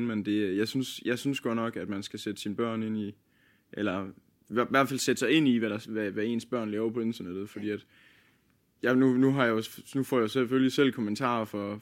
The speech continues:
Speaker 1: fra helt små børn, der sidder og sviner mig til, og kalder mig de værste ting, fordi jeg laver videoer, og de måske ikke lige synes, det er fedt, eller
Speaker 2: Ja,
Speaker 1: de
Speaker 2: og
Speaker 1: måske
Speaker 2: det skal vi
Speaker 1: sidder
Speaker 2: lige vende tilbage til
Speaker 1: Ja, det,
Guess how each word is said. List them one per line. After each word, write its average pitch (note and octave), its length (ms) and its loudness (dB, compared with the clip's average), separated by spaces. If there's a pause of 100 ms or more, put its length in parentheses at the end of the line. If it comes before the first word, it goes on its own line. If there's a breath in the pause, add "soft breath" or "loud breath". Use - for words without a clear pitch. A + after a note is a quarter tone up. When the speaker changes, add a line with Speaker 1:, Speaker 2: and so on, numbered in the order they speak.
Speaker 1:
fra A2+ 120 -10
helt A#2+ 240 -2
små A#2 200 0
børn, A2 320 0
der F#2+ 180 -4
sidder A#2 220 0
og A2+ 60 0
sviner C#3 360 2
mig G#2+ 140 -2
til, C3 260 0
og G#2 120 -4
kalder B2 240 0
mig A2 160 0
de G#2 120 0
værste A#2 320 -2
ting, A#2 280 -2
fordi A2+ 140 -2
jeg A2+ 80 2
laver A#2 180 2
videoer, A#2+ 400 0
og G2+ 60 -4
de G#2+ 80 -4
måske A2 260 -2
ikke A#2 120 -2
lige A#2+ 100 0
synes, B2+ 200 -2
det G2+ 100 -4
er F#2+ 40 -4
fedt, C3+ 240 2
eller E2+ 200 -2
Speaker 2:
Ja, C#2+ 60 -8
Speaker 1:
de - 360 -10
Speaker 2:
og - 60 -6
Speaker 1:
måske - 120 -6
Speaker 2:
det A#3 80 -2
skal B3 160 -4
vi F3 40 -8
Speaker 1:
sidder F3+ 160 -2
Speaker 2:
lige G#3+ 140 -2
vende F#3 200 -2
tilbage F3+ 360 -4
til F#3+ 220 -6
Speaker 1:
Ja, F3 60 -6
det, G3 80 -8